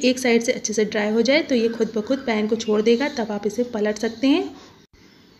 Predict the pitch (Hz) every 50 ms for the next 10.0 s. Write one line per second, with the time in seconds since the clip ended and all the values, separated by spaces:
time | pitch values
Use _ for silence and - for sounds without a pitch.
0 | _ - 262 262 - 285 233 - 277 254 277 240 226 220 220 233 233 220 214 208
1 | - 269 262 262 254 262 254 226 208 202 214 214 220 202 196 220 196 - - 294
2 | 349 370 254 226 233 233 226 247 233 - - 220 214 214 - 240 208 202 208 220
3 | 226 226 220 214 233 233 240 254 269 294 - - - 247 226 226 208 - 247 254
4 | 240 226 208 208 202 226 220 214 208 214 214 233 262 277 302 269 208 220 202 202
5 | - 220 214 214 214 214 220 214 226 220 196 208 226 226 233 226 214 208 202 208
6 | 208 220 226 226 233 220 - 254 254 285 339 403 - - - - - - _ _
7 | _ _ _ - - - - - - - 269 254 226 247 240 240 240 233 220 214
8 | 226 233 226 220 220 240 247 240 226 208 202 202 202 - 202 202 - 220 202 202
9 | 196 190 196 - 208 196 190 185 202 208 220 220 220 233 233 240 - - -